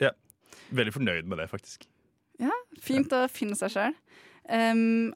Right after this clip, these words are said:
Speaker 2: jeg tror den boka som jeg husker best fra ungdomstida, jeg leste også sykt mye fantasy, men jeg har lyst, lyst til å ikke fokusere så mye på det nå. Eh, men jeg husker at jeg fant en bok av, eh,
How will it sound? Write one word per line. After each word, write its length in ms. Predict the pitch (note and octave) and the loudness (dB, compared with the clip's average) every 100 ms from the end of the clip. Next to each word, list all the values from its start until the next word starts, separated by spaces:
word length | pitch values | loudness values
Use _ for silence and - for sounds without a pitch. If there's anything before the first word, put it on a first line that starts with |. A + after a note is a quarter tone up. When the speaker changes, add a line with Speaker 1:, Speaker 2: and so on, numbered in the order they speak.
| - | -6
Speaker 2:
jeg 100 | A#3+ | -4
tror 360 | A#3+ A#3+ B3 - | 0 0 0 -4
den 680 | G3 G3+ G3+ G3+ G3+ G3+ G3+ | -4 -2 0 0 -2 -2 -4
boka 600 | F#3+ A#3+ - _ - F3 | -6 -10 -14 _ 0 0
som 220 | - G3+ - | 0 -4 -2
jeg 200 | G3 F#3+ | -2 -2
husker 220 | G#3+ - | -8 -4
best 260 | C4 - - | -4 -4 -2
fra 180 | G3+ F#3+ | -2 0
ungdomstida, 640 | G3 F3 F#3+ - F#3 C4 - | -6 -6 -8 -4 0 0 0
jeg 100 | F#3 | -2
leste 240 | G#3 - | -4 -6
også 280 | - - G3 | -10 -6 -6
sykt 360 | - F3+ - | -4 -8 -8
mye 160 | F3 E3 | -6 -6
fantasy, 500 | - F3 - G#3+ A#3 - | -4 -6 -4 -2 -2 -4
men 240 | G#3 G#3+ G3+ | -4 -2 0
jeg 100 | G#3 | 2
har 160 | G#3+ | 2
lyst, 300 | A#3 A#3+ - - | 0 -6 -10 -10
lyst 360 | G#3+ G#3 - - | -6 -4 -6 0
til 80 | G#3 | 4
å 180 | G3 - | 4 2
ikke 300 | - - F#3+ | -8 -6 -4
fokusere 400 | G3+ B3 - G#3+ | -2 -2 -2 -2
så 80 | A3 | -2
mye 80 | G3+ | -2
på 120 | G3+ | 0
det 80 | G3+ | 0
nå. 140 | G3 D#4+ _ - - - - - - | 0 -2 _ -20 -20 -20 -20 -20 -4
Eh, 460 | A#3 A#3 A#3 A#3 A#3 | 2 4 6 6 6
men 360 | A#3+ C4+ C4+ - _ _ - | 4 4 2 -4 _ _ -4
jeg 420 | A3 A3+ A3 - | 2 4 2 0
husker 400 | A#3+ - - G3+ - | -4 -4 0 0 0
at 140 | G#3+ - | -6 -6
jeg 100 | F#3+ | -8
fant 360 | - G#3 - - | -6 -8 -8 -4
en 220 | G#3 G3 | -2 0
bok 320 | G3+ G#3+ - - | -2 -4 -8 -4
av, 400 | - F3+ F#3+ G3 F3+ | 0 2 0 -2 -6
eh, 300 | - - | -4 -4